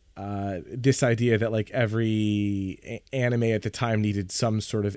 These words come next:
animal that could be merchandised into cute accoutrement for teenage girls to be sold. It's my understanding that Evangelion was conceived without a mascot character,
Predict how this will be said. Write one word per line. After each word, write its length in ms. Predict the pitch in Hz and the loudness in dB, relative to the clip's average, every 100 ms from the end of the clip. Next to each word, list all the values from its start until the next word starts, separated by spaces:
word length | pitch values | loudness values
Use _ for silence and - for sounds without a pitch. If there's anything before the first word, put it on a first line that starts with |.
| - | -2
animal 420 | 135 123 120 113 | 0 2 2 0
that 200 | 104 101 | 0 -2
could 140 | - 104 | -4 -2
be 140 | 101 | 0
merchandised 1200 | 104 107 107 - - 98 98 95 92 92 92 - | 2 2 0 -2 -2 -2 -2 -4 -4 -2 -4 -4
into 680 | 101 95 - 98 92 90 87 - - | -4 -4 -4 -4 -2 -4 -8 -12 -12
cute 340 | - 147 - | -4 -2 -2
accoutrement 760 | 127 - 131 - 113 113 107 101 | -4 -2 -2 -2 -2 0 -2 -4
for 140 | 101 | -6
teenage 500 | - 127 113 101 92 | -6 -2 0 0 -2
girls 500 | 110 101 101 90 82 | -4 -2 -2 -4 -6
to 120 | - | -8
be 160 | 98 90 | -8 -6
sold. 640 | - 87 87 76 73 - - - | -6 -6 -6 -8 -12 -14 -18 -8
It's 160 | 139 - | -4 2
my 240 | 160 160 | 4 6
understanding 680 | 156 139 123 - 143 143 131 117 | 6 6 4 2 4 4 4 4
that 300 | 113 107 - | 2 0 2
Evangelion 640 | 139 127 120 120 117 113 | 2 4 4 4 4 2
was 240 | 110 101 | 2 2
conceived 880 | - - 113 - 123 117 107 95 92 | 0 -2 0 0 0 2 2 -2 0
without 460 | 113 - 107 117 127 | 2 2 2 4 4
a 40 | |
mascot 600 | 127 127 135 - 139 131 | 4 2 2 2 2 2
character, 560 | - 135 139 170 160 | 0 0 0 0 0